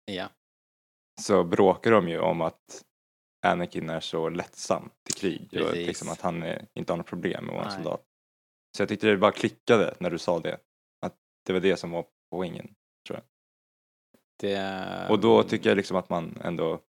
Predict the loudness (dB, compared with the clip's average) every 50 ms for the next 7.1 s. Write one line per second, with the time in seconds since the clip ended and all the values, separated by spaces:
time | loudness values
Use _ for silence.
0 | _ _ _ _ _ -14 -12 -8 -6 -8 -8 -8 -4 -4 -4 -4 -4 -8 -6 -6
1 | -4 -4 -4 -6 -6 -6 -8 -8 0 4 6 6 6 4 0 -4 -2 0 2 2
2 | 2 2 2 2 2 4 4 4 4 2 0 -2 -4 -4 -4 -4 -6 -8 -8 -8
3 | -10 -12 -12 -16 _ _ -10 -10 -10 -8 -6 -6 -6 -6 -6 -8 -8 -8 -8 -10
4 | -10 -12 -12 -12 -14 -12 -12 -10 -10 -10 -8 -6 -6 -8 -8 -8 -10 -10 -10 -10
5 | _ -12 -12 -12 -12 -14 _ _ _ _ -4 -2 -2 0 0 2 4 6 6 6
6 | 4 4 4 6 6 6 6 4 2 2 4 4 4 2 2 0 0 2 2 2
7 | 0 -6